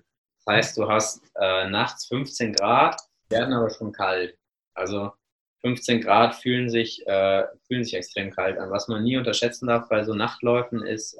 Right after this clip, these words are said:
ähm, dass du ja die Sonneneinstrahlung nicht mehr hast. Das heißt, fünfzehn Grad sind nicht fünfzehn Grad. Ich hatte dann irgendwie mit ein paar Mädels aus Norwegen diskutiert und die dann so, "Ah, fünfzehn Grad, das ist für uns ja Sommer und total heiß." Und wir nur so, "Äh, äh, Girls,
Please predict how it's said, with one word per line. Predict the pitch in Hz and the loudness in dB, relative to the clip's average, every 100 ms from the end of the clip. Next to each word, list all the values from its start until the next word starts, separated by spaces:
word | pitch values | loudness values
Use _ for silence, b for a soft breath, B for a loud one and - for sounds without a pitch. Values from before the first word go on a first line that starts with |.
| 98 | -2
ähm, | 98 98 101 - _ _ _ _ _ | 0 0 -4 -12 _ _ _ _ _
dass | 107 - | 2 4
du | 104 | 6
ja | 95 | 6
die | 101 | 8
Sonneneinstrahlung | 104 110 90 90 - 90 90 92 | 6 6 6 4 4 4 4 2
nicht | 90 | -2
mehr | 92 85 | -2 0
hast. | 87 85 - | 2 0 -2
Das | 92 | 4
heißt, | 95 92 - | 4 4 2
fünfzehn | 120 - 113 | 0 2 0
Grad | 101 107 - | 2 0 4
sind | 104 | 4
nicht | 104 104 | 4 -2
fünfzehn | 107 101 98 90 | -2 -2 -2 -2
Grad. | 92 101 95 - | 0 0 0 -4
Ich | 98 | -6
hatte | 87 | -2
dann | 92 | 0
irgendwie | 95 101 101 | 2 0 0
mit | - | -4
ein | - | -4
paar | 98 95 | -2 2
Mädels | 107 110 101 | 4 4 4
aus | 92 | 0
Norwegen | 95 110 113 117 110 | 2 4 8 6 6
diskutiert | 107 - 110 107 113 107 | 2 0 -2 4 4 4
und | - - - - | 0 -16 -16 0
die | 104 | 2
dann | 107 | 4
so, | 95 82 B B - | 2 -2 B B -10
"Ah, | - | -8
fünfzehn | - 143 - 120 107 | -6 -6 -4 -4 -2
Grad, | 98 131 | 0 -2
das | 120 120 | -2 -6
ist | 117 | -4
für | 127 | -2
uns | 127 131 | -2 2
ja | 107 | 0
Sommer | 107 117 151 156 131 | 2 2 6 6 6
und | 120 | 2
total | 120 117 113 110 | -2 4 4 4
heiß." | 120 147 170 - _ _ _ _ _ | 0 0 -2 -6 _ _ _ _ _
Und | 110 117 | -2 6
wir | 123 | 8
nur | 117 | 8
so, | 110 117 | 6 4
"Äh, | 135 135 135 | 0 0 0
äh, | 117 | 6
Girls, | 117 117 117 120 - - | 10 10 10 6 -2 -10